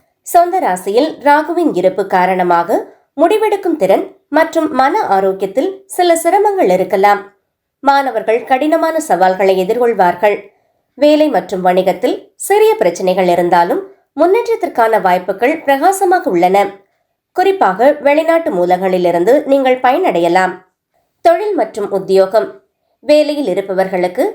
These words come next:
இந்த மாதம் முன்னேற்றத்தை தரும். பதினொன்றாம் வீட்டு கிரக சேர்க்கை காரணமாக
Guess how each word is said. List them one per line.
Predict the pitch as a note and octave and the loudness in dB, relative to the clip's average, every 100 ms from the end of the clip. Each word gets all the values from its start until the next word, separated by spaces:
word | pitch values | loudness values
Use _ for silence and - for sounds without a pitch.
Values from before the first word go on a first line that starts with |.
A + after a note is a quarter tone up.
| - _ | -10 _
இந்த | D4+ D4+ C#4+ | 2 2 2
மாதம் | C4+ C4 D4 | 0 0 0
முன்னேற்றத்தை | C4 D4 G#4 G4+ G4 A#3 | 0 0 0 -2 -4 -4
தரும். | - F3+ G3 F#3+ - _ _ _ - | -2 0 0 -4 -10 _ _ _ -2
பதினொன்றாம் | D#4 E4+ E4+ E4+ F4 F#3+ | 0 2 0 2 0 0
வீட்டு | F3+ F#3 | -4 -4
கிரக | E3 E3+ G#3 | -2 -2 -2
சேர்க்கை | G#3+ G3+ G#3 G3+ | 0 -2 -2 -4
காரணமாக | F#3+ F3+ F3+ F3+ F3 F3 | 0 0 2 2 0 0